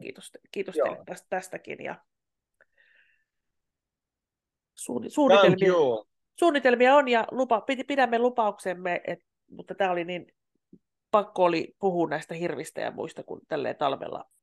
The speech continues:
Speaker 1: hämärässä niitä liikkuu, niin tuli juuri ajankohtaiseksi, kun papi sitä tölväsi sitä surullisesti sit tätä yhtä mäyrää, vai mikä se on, supikoiraa.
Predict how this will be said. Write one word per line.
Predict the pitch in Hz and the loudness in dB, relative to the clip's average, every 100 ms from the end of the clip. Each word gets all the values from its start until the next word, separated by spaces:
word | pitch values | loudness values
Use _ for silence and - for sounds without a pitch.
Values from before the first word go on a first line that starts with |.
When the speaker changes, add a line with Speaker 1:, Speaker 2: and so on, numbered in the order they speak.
| _ | _
Speaker 1:
hämärässä | 170 165 - 175 - | -12 -8 -8 -8 -14
niitä | 143 - 175 | -14 -14 -16
liikkuu, | 170 - - - | -18 -20 -18 -18
niin | 151 - _ _ _ _ _ _ _ | -18 -20 _ _ _ _ _ _ _
tuli | 202 180 | 0 2
juuri | 170 165 131 | 2 0 0
ajankohtaiseksi, | 139 135 175 - - - - - | 0 -2 -6 -8 -12 -12 -20 -18
kun | - - | -14 -10
papi | 139 - | -10 -10
sitä | - - - | -14 -16 -14
tölväsi | 139 110 104 - | -10 -10 -10 -14
sitä | - - - _ _ _ _ _ _ _ _ _ | -16 -16 -16 _ _ _ _ _ _ _ _ _
surullisesti | - 170 127 - 202 - | -8 -8 -8 -12 -16 -18
sit | - - | -20 -16
tätä | - - - _ _ - | -14 -14 -16 _ _ -20
yhtä | - - _ _ | -20 -20 _ _
mäyrää, | 90 - - - | -8 -8 -6 -10
vai | - - | -12 -16
mikä | - - | -20 -20
se | - | -20
on, | _ | _
supikoiraa. | - - - - _ | -8 -8 -10 -20 _